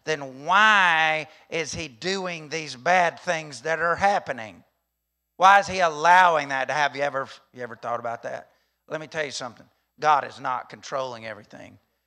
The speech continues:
God's not into control. God's into relationship.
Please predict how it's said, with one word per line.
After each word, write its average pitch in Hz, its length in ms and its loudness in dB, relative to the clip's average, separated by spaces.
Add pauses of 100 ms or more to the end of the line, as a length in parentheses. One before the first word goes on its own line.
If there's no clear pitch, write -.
(140)
God's 143 300 0
not 131 200 -2
into 135 180 -6
control. 113 480 -8
God's 120 340 -4
into - 960 -18
relationship. 113 720 -12